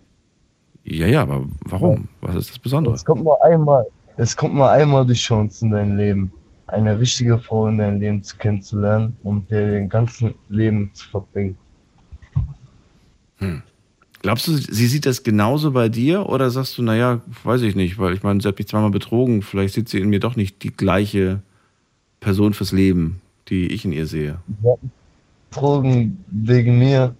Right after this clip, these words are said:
Speaker 2: weil ich habe auch Scheiße gebaut.
Speaker 1: W-, was hast
Speaker 2: Am
Speaker 1: du
Speaker 2: Anfang
Speaker 1: gemacht?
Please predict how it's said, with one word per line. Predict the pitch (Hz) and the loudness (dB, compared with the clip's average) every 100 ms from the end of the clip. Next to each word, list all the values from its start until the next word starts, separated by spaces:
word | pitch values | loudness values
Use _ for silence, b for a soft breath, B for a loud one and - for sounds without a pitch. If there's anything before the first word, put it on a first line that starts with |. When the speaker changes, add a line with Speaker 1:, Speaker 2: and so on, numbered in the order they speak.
| _ | _
Speaker 2:
weil | 107 113 113 113 107 - | -2 2 4 2 -2 -6
ich | 107 - | -6 0
habe | 113 | 4
auch | 120 120 | 2 2
Scheiße | - 95 101 101 | -2 0 2 0
gebaut. | 98 98 98 - - - _ _ _ _ _ _ _ _ _ - - _ _ _ - | -2 -2 -2 -6 -20 -20 _ _ _ _ _ _ _ _ _ -18 -18 _ _ _ -10
Speaker 1:
W-, | 87 78 | -6 -4
was | 82 82 | -4 -6
hast | 92 | -4
Speaker 2:
Am | 107 | 2
Speaker 1:
du | |
Speaker 2:
Anfang | 127 156 147 | 4 4 4
Speaker 1:
gemacht? | 139 - | 4 2